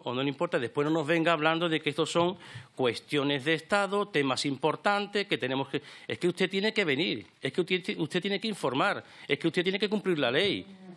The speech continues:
Es que no se puede hacer lo que uno quiera. Y nos tiene que dar la información, tiene que haber transparencia, tenemos que acabar con la opacidad en este ministerio. ¿Por qué yo no he podido tener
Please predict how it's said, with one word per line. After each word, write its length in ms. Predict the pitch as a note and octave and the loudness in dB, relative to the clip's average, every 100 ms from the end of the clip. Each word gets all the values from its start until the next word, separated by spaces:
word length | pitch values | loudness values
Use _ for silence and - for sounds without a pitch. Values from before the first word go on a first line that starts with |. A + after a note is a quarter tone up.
| - - - - | -20 -20 -20 -10
Es 100 | - | -6
que 120 | - F3 | 0 0
no 80 | |
se 160 | F#3 G#3 | 0 0
puede 160 | A3 F3+ | 2 2
hacer 180 | E3+ | 2
lo 160 | D3 C#3 | 2 2
que 80 | C3+ | 2
uno 180 | C3+ - | 0 0
quiera. 380 | F#3+ G#3+ F#2+ - _ _ _ _ _ _ _ _ - | 0 0 -2 -8 _ _ _ _ _ _ _ _ -12
Y 120 | G#2 A2+ | -8 -4
nos 160 | G2 | -2
tiene 180 | D3 E3+ | 0 0
que 80 | F3+ | 2
dar 120 | F#3 | 2
la 60 | G#3+ | 0
información, 680 | - D3+ B2 - E3+ F#3+ | 0 0 0 -2 -2 0
tiene 200 | D#3+ E3+ | 0 0
que 60 | F#3 | 2
haber 140 | F#3+ | 0
transparencia, 640 | A3 G3+ C#3+ D3+ F#3 D#3+ B2+ | 0 -2 0 0 0 -2 -2
tenemos 240 | C#3+ F3 | -2 0
que 80 | G3 | 0
acabar 260 | F#3 G3 | 0 0
con 180 | G3+ G#3+ | 0 2
la 80 | F3 | 2
opacidad 600 | D3+ C#3+ - C3 A#2 F#3+ | 4 0 0 -2 0 0
en 80 | G3 | 0
este 200 | - C#3+ | 0 0
ministerio. 640 | C3 A#2+ - A3+ F#3+ G#2+ - - - | 0 -2 0 0 0 -2 -6 -14 -6
¿Por 220 | - B2+ - | 0 0 4
qué 180 | G3 | 4
yo 140 | F#3+ G3 | 6 4
no 80 | G3 | 2
he 40 | |
podido 360 | F#3 F3 E3+ E3 | 2 2 0 2
tener 400 | E3 F3+ F#3 | 4 4 2